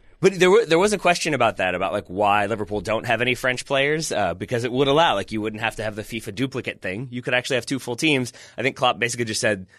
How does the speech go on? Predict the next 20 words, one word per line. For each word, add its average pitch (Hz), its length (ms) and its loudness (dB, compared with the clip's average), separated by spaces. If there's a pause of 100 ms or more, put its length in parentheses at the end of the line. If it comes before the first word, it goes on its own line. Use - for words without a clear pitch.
(140)
"We 107 160 -4
can't 107 180 -2
afford 90 300 -6
them. 73 220 -18
French - 240 -4
players 113 240 0
are - 20 -6
too 135 160 0
expensive. 123 640 -2
We, 120 240 0
we 131 160 2
would 143 100 4
like 160 220 2
them, 160 140 2
but 151 100 0
we 131 80 -6
can't 117 220 -4
have 101 220 -2
them." 78 180 -12
So 101 260 0